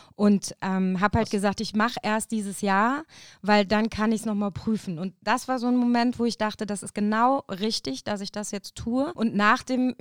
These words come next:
Speaker 1: freiwilligen sozialen Jahr war es auch genau richtig, dass ich jetzt aber wieder mich bewerbe für den Studiengang. Und als ich dann eben dabei war und,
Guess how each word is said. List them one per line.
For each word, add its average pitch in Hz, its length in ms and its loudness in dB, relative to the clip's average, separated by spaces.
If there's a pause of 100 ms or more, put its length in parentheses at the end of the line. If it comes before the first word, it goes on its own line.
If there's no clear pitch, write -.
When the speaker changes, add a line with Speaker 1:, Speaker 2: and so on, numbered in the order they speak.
Speaker 1:
freiwilligen 226 560 0
sozialen 220 420 -4
Jahr 214 280 0
war 202 140 -2
es - 160 -10
auch 202 200 -6
genau 202 440 2
richtig, 208 520 -4
dass 202 200 -2
ich 202 100 -12
jetzt 202 200 -8
aber 196 280 -4
wieder 196 260 -2
mich 196 220 -6
bewerbe 196 460 -2
für - 180 -6
den 190 140 -6
Studiengang. 156 600 0 (160)
Und 202 260 0
als 190 220 -2
ich 202 100 -4
dann 214 180 0
eben 196 380 -2
dabei 185 500 2
war 247 300 4
und, 202 220 -2